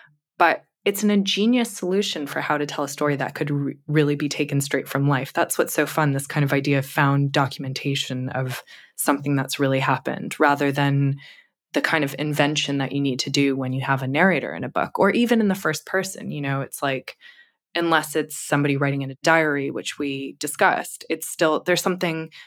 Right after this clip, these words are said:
kind of like, "Okay, who is this person? Who, why are they telling me this story?" You know, and I think fiction and the novel as a form has been around so long that we don't really,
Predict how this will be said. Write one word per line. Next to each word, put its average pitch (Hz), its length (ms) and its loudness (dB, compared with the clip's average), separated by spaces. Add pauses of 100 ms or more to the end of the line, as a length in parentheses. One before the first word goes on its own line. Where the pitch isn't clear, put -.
kind 165 140 -2
of 143 80 -4
like, 143 200 0
"Okay, 170 220 -4
who 208 180 -2
is 220 160 2
this 208 140 -6
person? 180 680 -2 (340)
Who, 196 80 -2
why 170 300 4
are 190 100 2
they 190 140 0
telling 175 340 0
me 160 120 0
this 160 200 -2
story?" 151 840 2 (420)
You 170 80 0
know, 147 180 6
and 170 120 0
I 165 100 2
think 190 260 -4 (180)
fiction 160 720 -4
and 156 160 0
the 147 40 0
novel 151 360 2
as 139 140 -2
a 139 60 0
form 151 240 -2
has 143 120 -4
been 147 140 -2
around 139 560 2
so - 180 0
long 139 220 2
that 147 160 0
we 147 80 0
don't 143 180 2
really, 139 320 0